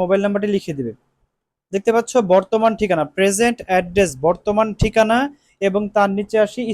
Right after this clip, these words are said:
স্থায়ী ঠিকানা, ওকে। যদি বর্তমান স্থায়ী ঠিকানা সেম হয় সেক্ষেত্রে just একটা টিক মার্ক দিবে, তাহলে হয়ে যাবে, তাহলে আর কিছু লিখতে হবে না, ওকে। এবার সে others information, ফাদার্স পেশা, মানে ফাদার্স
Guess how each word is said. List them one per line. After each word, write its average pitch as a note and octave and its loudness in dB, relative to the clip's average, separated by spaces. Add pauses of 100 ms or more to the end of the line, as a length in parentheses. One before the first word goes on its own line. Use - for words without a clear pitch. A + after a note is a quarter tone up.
স্থায়ী A3 0 (120)
ঠিকানা, C#3 -4 (440)
ওকে। F3+ 0 (420)
যদি G#3+ 0 (180)
বর্তমান B3 2 (140)
স্থায়ী B3 0
ঠিকানা A#3+ -2 (100)
সেম G#3+ -2
হয় A3 2
সেক্ষেত্রে A3 -4
just G#3 2
একটা G#3+ -4
টিক A#3 -6
মার্ক G#3+ 0
দিবে, A#3+ 0
তাহলে G3+ 2
হয়ে G#3 2
যাবে, A3+ 0 (500)
তাহলে F#3 2
আর F#3+ 2 (160)
কিছু G#3 -4
লিখতে G3 -4
হবে D#3+ 0
না, E3 0
ওকে। G3 2 (420)
এবার F#3+ 2
সে - -2 (120)
others A3 4 (140)
information, G3+ 0 (120)
ফাদার্স G3 2 (120)
পেশা, F3+ 0 (200)
মানে F#3 -2
ফাদার্স G3 0